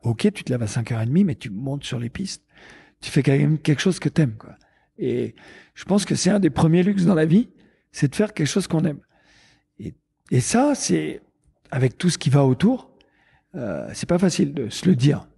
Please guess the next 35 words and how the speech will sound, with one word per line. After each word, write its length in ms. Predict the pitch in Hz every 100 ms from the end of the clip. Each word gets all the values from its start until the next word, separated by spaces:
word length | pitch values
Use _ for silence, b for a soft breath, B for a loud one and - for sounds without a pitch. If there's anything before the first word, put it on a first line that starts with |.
| _
et 140 | 175 143
de 140 | 147
le 100 | 147
vivre 560 | 123 123 160 123 - _ _ _ -
et 120 | 147
de 60 |
se 140 | - 170
dire, 200 | 185 135
voilà. 200 | 120 110 B B B B B B
Puis 120 | - 139
après, 280 | - 165
donc, 240 | 143 127 127
euh, 240 | 117 92 - B B
il 40 | 143
y 40 |
a 40 | 131
la 80 |
troisième 400 | 131 147 139 151
phase, 260 | 151 180 117
parce 140 | 139
qu'il 120 | - 147
vaut 100 | 151
mieux 120 | 147
en 80 | 139
parler 240 | 139 135
de 40 |
celle-là, 300 | - 143 165
qu'on 100 | 147
va 100 | 117
pas 120 | - 127
rester 240 | 117 135
trois 360 | - 131 131 151
heures 180 | 160
sur, 280 | - - 92
euh, 140 | 87